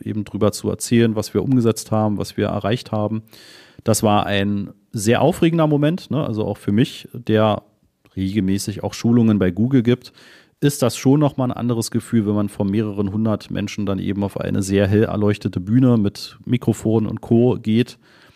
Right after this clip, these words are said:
und dann in dem Fall sogar eben auch über sein eigenes Geschäft redet. Aber ja, das hat super funktioniert, war echt toll. Neben den vielen Coaching-Terminen, die wir dieses Jahr dann natürlich wahrgenommen haben, wo wir auch viele Ideen, viele Tipps, viele Anregungen bekommen haben,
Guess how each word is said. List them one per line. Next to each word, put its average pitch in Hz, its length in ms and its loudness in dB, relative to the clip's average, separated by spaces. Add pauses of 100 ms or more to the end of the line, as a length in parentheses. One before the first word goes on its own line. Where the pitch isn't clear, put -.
(280)
und 110 200 -4
dann 110 140 4
in 104 100 2
dem 107 160 2
Fall 110 180 0
sogar 101 320 -2
eben 101 180 -4
auch 95 200 -8
über 104 180 -2
sein 95 220 -4
eigenes 113 360 2
Geschäft - 440 -8
redet. 101 400 -2 (1000)
Aber 110 520 2 (280)
ja, 139 120 2
das - 400 -6 (200)
hat - 300 -2
super 151 340 2
funktioniert, 127 560 -2
war 104 140 -2
echt - 200 -8
toll. 123 340 2 (720)
Neben 151 240 4
den 139 160 2
vielen 131 340 2
Coaching-Terminen, 143 720 0
die 131 120 -4
wir 123 80 0
dieses 123 260 -6
Jahr 113 160 -2
dann 117 120 -4
natürlich 110 300 -8
wahrgenommen 104 480 -2
haben, 107 200 -2
wo 98 120 -6
wir 98 120 -2
auch - 100 -6
viele 135 300 -4
Ideen, 113 500 0
viele 110 260 -4
Tipps, - 340 -4
viele 113 220 -4
Anregungen 107 480 -2
bekommen 107 380 0
haben, 104 340 0